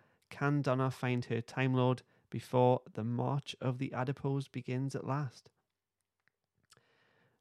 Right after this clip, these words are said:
So, the cast and crew for this one, the Doctor David Tennant, Donna Noble, Catherine Tate, Rose Tyler, Billie Piper, Miss Foster, Sarah Lancashire, Wilfred Mott, Bernard Cribbins,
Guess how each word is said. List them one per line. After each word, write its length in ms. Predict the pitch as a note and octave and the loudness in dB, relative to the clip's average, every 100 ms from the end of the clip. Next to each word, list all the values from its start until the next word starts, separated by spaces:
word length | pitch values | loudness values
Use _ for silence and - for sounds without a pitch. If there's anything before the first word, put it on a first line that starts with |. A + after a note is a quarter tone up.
| _ | _
So, 500 | - - B2+ B2+ C3+ - _ _ _ | 0 6 8 8 4 0 _ _ _
the 80 | - | -2
cast 280 | - D3 - | 4 4 4
and 80 | C#3 | 4
crew 180 | C#3+ | 4
for 80 | C3 | 2
this 240 | B2 B2+ - | 0 0 2
one, 280 | A#2+ A#2+ | 4 4
the 60 | A#2 | 2
Doctor 300 | A2 G#2 A2+ | 0 -2 -2
David 260 | A2 G#2+ - | -2 -2 -2
Tennant, 420 | A2+ A2 A2 - _ | -2 0 -2 -6 _
Donna 220 | - B2 A2+ | 0 2 4
Noble, 340 | A2+ A2 A2+ | 2 2 0
Catherine 440 | A2+ B2 A2 - A2+ | -2 -6 -8 -6 -6
Tate, 480 | - B2+ B2+ - - _ _ _ _ _ - | -2 0 -2 -6 -20 _ _ _ _ _ 2
Rose 320 | C3 D3+ D3 | 6 6 6
Tyler, 460 | - C#3 C#3+ C#3 - - | 0 0 4 4 2 -2
Billie 180 | A#2+ | -4
Piper, 560 | A#2+ - B2+ A#2+ B2+ B2 - _ _ _ - | -2 -2 0 4 4 2 -4 _ _ _ -2
Miss 180 | B2 | -2
Foster, 600 | - A#2+ A2+ - A#2 A2+ - _ _ _ - | 0 0 0 0 0 0 -2 _ _ _ -16
Sarah 720 | - - A#2+ A2+ A2+ A2+ - _ _ - | -6 0 2 4 4 2 0 _ _ -4
Lancashire, 680 | A#2 A#2+ A#2+ - A2+ A2 - _ _ _ - | -2 -2 -6 -4 -2 -2 -6 _ _ _ -2
Wilfred 340 | D#3+ D3+ B2+ | 0 0 0
Mott, 400 | A#2 A2+ A2+ - - | 2 4 2 -2 -6
Bernard 320 | A#2 G#2 G#2+ | -4 -2 -4
Cribbins, 800 | - - A#2 A#2 A2+ A2+ A2+ - | -6 -2 0 0 -2 -4 -6 -12